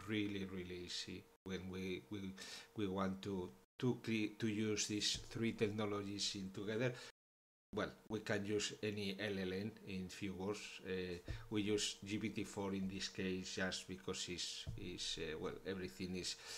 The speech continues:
integrated. I don't want to, to, to load, uh, another one like Llama three, but in, we, we, we, we are able to use, uh, in this case, for example, others like Mistral, uh, uh, or,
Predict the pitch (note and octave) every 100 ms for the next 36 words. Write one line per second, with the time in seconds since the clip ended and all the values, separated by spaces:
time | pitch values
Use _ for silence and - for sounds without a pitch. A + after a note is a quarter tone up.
0 | - - G#2 G2 G#2+ G2+ G2 G2 F#2+ G2
1 | F2+ F2+ F2+ F2+ - F#2 F2 - F#2 E2+
2 | A2 G#2 F#2 F2 F2+ F#2 - E2 E2 D#2+
3 | - - - - F#2+ F#2 F#2+ F2+ F2+ F2+
4 | F#2 F2 F#2 - F2+ F2+ F2+ - G2 G#2
5 | F#2 - - - - - G2 F#2+ - -
6 | - A2 G2+ G#2 G#2 G2+ F#2+ F#2+ - -
7 | - - - _ - A2 G#2+ G2+ G2+ -
8 | A#2 A#2 G#2+ A2 G2+ G2 F#2+ G#2 F#2+ F#2+
9 | F#2+ - G#2 F#2+ F2+ F#2 F#2 G2 F#2+ -
10 | F#2+ F#2 F2+ - - - - F2+ F2+ -
11 | F2+ - F#2 F2+ F2 - - G#2 A2 A#2
12 | G#2+ - F2+ E2 - F#2+ - - G2+ G2
13 | G2 F#2+ F#2+ - F2+ E2+ E2+ E2+ E2+ -
14 | - - - D#2 - D2 G2+ F#2